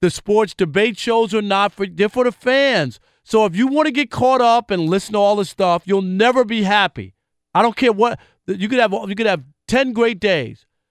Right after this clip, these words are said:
There'll be other days where you'll get dumped on. So, so don't buy into it. Just do what you do. If you win, people will say good things for you."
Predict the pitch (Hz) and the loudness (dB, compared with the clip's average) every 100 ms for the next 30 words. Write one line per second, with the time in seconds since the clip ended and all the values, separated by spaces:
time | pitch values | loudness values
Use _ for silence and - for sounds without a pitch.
0 | _ 196 214 220 214 208 175 190 185 156 | _ 0 2 2 2 0 0 0 0 0
1 | 165 175 170 165 175 175 156 156 127 120 | 0 0 0 0 0 0 -2 -2 -2 -4
2 | 170 160 - 196 151 220 269 277 - _ | -6 -6 -6 -6 0 2 2 -2 -10 _
3 | _ _ - 180 208 214 214 240 - 220 | _ _ -4 0 2 0 -2 -4 -6 -4
4 | 170 147 220 240 - 247 254 247 202 240 | -2 -2 -2 -2 -2 -4 -2 -4 -4 -4
5 | 233 196 277 247 175 202 226 202 269 277 | -4 -4 -2 -2 -2 -4 -6 -4 -2 -2
6 | 254 202 226 233 226 214 240 233 185 220 | -4 -6 -8 -6 -8 -6 -2 -2 -2 -6
7 | 196 214 196 - 143 117 98 | -4 -6 -8 -10 -10 -10 -14